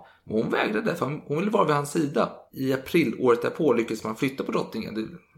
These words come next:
till slut, hon var ju höggravid då liksom, så. "Tillbaka till, eh, Stockholm med dig." Månaden därpå så blev kungen så pass frisk att han kunde åka till Stockholm för att vara vid hennes sida och för att stötta henne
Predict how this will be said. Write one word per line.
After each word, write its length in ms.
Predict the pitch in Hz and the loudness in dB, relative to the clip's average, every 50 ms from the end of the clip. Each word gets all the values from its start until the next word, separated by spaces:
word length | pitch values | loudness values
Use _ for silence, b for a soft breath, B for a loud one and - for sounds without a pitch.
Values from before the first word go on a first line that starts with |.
| 147 143 143 - _ _ - | -20 -20 -20 -20 _ _ -16
till 100 | 120 113 | -16 -4
slut, 300 | - - 117 104 - - - | -2 0 0 0 -2 -8 -8
hon 200 | 107 110 117 113 | -6 -4 0 2
var 60 | 113 | 2
ju 60 | 107 | 2
höggravid 500 | 107 110 107 107 104 110 117 143 151 135 | 2 0 -2 0 0 0 0 2 0 0
då 120 | - - - | 0 -4 -6
liksom, 280 | - - - - - | -10 -12 -12 -14 -10
så. 180 | - 62 60 - - B B B B B B B B | -8 -8 -8 -8 -10 B B B B B B B B
"Tillbaka 440 | B 135 135 160 170 165 160 - 160 | B 0 2 2 2 2 0 -2 -2
till, 280 | 143 151 143 135 131 127 | 0 2 2 2 2 2
eh, 80 | 127 | 0
Stockholm 420 | 127 - - 123 117 - - 123 117 | 0 2 0 0 0 0 -2 -4 -2
med 120 | 113 107 110 | -4 -6 -8
dig." 160 | 117 104 90 - - _ - | -10 -12 -14 -16 -18 _ -8
Månaden 480 | 123 123 120 117 117 117 113 113 110 107 | -2 0 2 2 4 4 2 2 0 0
därpå 360 | 113 110 - - 160 156 123 | 0 -2 0 2 2 2 2
så 100 | 110 - | 2 0
blev 180 | 113 113 113 110 | -2 -2 -2 0
kungen 280 | - 139 156 160 147 - | 0 0 0 0 0 -2
så 80 | - | -2
pass 220 | 110 110 110 - - | -4 -4 -6 -8 -4
frisk 280 | - 165 147 - - 113 | -2 0 0 0 2 2
att 60 | 110 | 2
han 140 | 110 113 110 | 2 2 2
kunde 200 | - 110 110 113 | 0 2 2 2
åka 240 | 113 110 - - | 2 2 0 -2
till 120 | 151 196 185 | -4 -2 -2
Stockholm 340 | 180 165 123 - 120 113 107 | -2 -2 -2 -2 -4 -4 -4
för 60 | 110 | -4
att 100 | 110 - | -2 -2
vara 140 | 113 113 110 | 0 0 0
vid 120 | 113 113 | 0 -2
hennes 400 | - - 123 110 117 139 185 180 | -2 -2 -4 -4 -4 -4 -4 -2
sida 220 | - 202 123 113 | -2 -2 -2 -2
och 60 | 117 - | -4 -8
för 80 | 117 | -10
att 40 | 113 | -10
stötta 340 | - - 131 - - - - | -6 -6 -6 -6 -4 -2 -2
henne 380 | 247 202 165 117 113 117 127 | 0 0 0 -2 -4 -8 -10